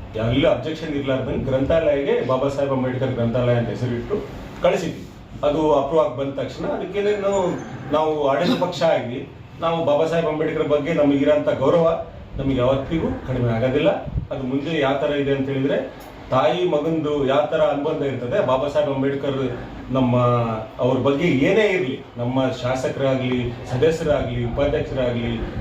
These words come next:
ಆ, ನಮ್ಮ ಇಡೀ ಸಂಡೂರು ಯಾರೇ ಇರಲಿ, ಅವ್ರ ಬಗ್ಗೆ ಗೌರವ ಯಾವತ್ತೂ ಕಡಿಮೆ ಆಗಿಲ್ಲ. ಯಾರು ಹೋರಾಟ ಮಾಡಬೇಕು, ನಮಗೆ ಅದ್ರ ಬಗ್ಗೆ, ಆ, ಏನಂತೀರ ನೀವು, ಆ,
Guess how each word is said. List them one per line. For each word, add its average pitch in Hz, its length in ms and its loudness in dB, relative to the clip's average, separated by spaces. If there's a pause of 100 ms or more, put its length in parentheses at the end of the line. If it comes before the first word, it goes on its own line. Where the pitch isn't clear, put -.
(120)
ಆ, 113 300 2
ನಮ್ಮ 110 260 -2
ಇಡೀ 170 160 0
ಸಂಡೂರು 139 440 -2 (520)
ಯಾರೇ 156 320 2
ಇರಲಿ, 170 300 -4 (360)
ಅವ್ರ 117 140 -4
ಬಗ್ಗೆ 127 260 -2
ಗೌರವ 131 440 2 (220)
ಯಾವತ್ತೂ 143 220 -2
ಕಡಿಮೆ 143 220 2
ಆಗಿಲ್ಲ. - 260 -6 (100)
ಯಾರು 139 240 2
ಹೋರಾಟ 139 340 2
ಮಾಡಬೇಕು, 135 840 0 (220)
ನಮಗೆ 127 340 2
ಅದ್ರ 120 320 2
ಬಗ್ಗೆ, 127 440 0 (420)
ಆ, 127 440 4
ಏನಂತೀರ 127 420 2
ನೀವು, 104 400 -4 (480)
ಆ, 110 80 -2